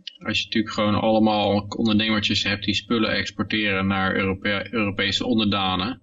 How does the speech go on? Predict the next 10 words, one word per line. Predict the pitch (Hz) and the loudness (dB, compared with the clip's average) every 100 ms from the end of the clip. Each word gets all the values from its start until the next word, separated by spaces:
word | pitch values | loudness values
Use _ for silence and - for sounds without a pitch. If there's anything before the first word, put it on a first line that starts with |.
| _ | _
dan | - - | -8 -4
is | - | -4
daar | - 101 101 | -2 0 0
een | 98 | 0
veel | 117 | 2
moeilijker | 117 110 107 101 | 4 4 0 -2
grip | 120 113 | -2 -4
op | 98 | -6
te | 98 | -6
krijgen. | - 87 87 85 | -4 -4 -4 -8